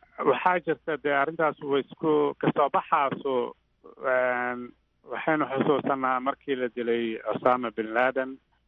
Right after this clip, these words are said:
en, dood baa ka bilaabatay, eh, waddanka Maraykanka, khaasatan siyaasiyiintiisa, in ay tahay xilligaa waqtigii ugu habbooneyd ee laga soo baxo Afghanistan iyo in la sii joogo. En, waqtiga iyada madaxweynahan, eh, hadda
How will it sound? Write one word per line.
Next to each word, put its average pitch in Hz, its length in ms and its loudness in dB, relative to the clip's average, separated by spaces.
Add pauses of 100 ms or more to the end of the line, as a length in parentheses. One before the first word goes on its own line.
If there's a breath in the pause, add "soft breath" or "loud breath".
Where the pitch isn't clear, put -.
(120)
en, 123 320 -2
dood 143 240 4
baa 120 160 -2
ka - 140 -8
bilaabatay, 110 600 -4
eh, 101 600 -4
waddanka 113 300 0
Maraykanka, 123 560 0
khaasatan 120 460 -4
siyaasiyiintiisa, 127 720 0 (420)
in 135 240 -2
ay 123 220 0
tahay 120 380 -2
xilligaa 123 400 2
waqtigii 120 420 -8 (260)
ugu 120 280 2
habbooneyd 113 540 -2
ee 113 120 0
laga 120 140 -2
soo 120 180 0
baxo - 360 -2 (160)
Afghanistan 123 800 0
iyo 131 220 -2 (100)
in 143 260 0
la 123 160 -6
sii 123 200 2
joogo. 113 320 0 (380)
En, 127 360 0
waqtiga 143 440 0
iyada 131 360 0
madaxweynahan, 120 760 -2 (240)
eh, 104 640 -2 (120)
hadda 117 380 0